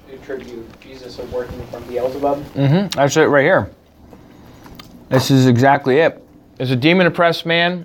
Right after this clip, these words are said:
Speaker 2: who was blind and mute. Jesus healed him. So the man spoke and saw.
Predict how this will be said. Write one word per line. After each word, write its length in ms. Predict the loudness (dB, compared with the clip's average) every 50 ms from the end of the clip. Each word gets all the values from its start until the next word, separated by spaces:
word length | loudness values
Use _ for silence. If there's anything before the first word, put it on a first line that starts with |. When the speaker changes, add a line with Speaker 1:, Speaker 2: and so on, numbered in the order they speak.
| _
Speaker 2:
who 80 | -10 -8
was 140 | -8 -8 -6
blind 320 | -4 -2 0 0 2 2
and 140 | 0 0 0
mute. 280 | 2 4 4 2 2 0 -6 -18 _ _ _ _ -20 -20 -20 -20 -20 -20 _ _ -20 -20 -20 -20 -20 -20 -20 -20 -20 -20 -20 -20 -20 -20 -20 -20 -20 -20 -12 -8
Jesus 640 | -2 2 4 4 4 4 4 4 4 2 2 -4 -10 -12 -14
healed 340 | -6 0 2 2 2 2 0
him. 220 | -2 -6 -8 -18 _ _ _ _ _ _ _ _ _ _ _ _ _ _
So 180 | -8 0 2 2
the 60 | 4
man 200 | 4 4 2 0
spoke 300 | 0 2 2 2 2 2
and 100 | -2 -4
saw. 400 | 0 2 4 4 4 2 0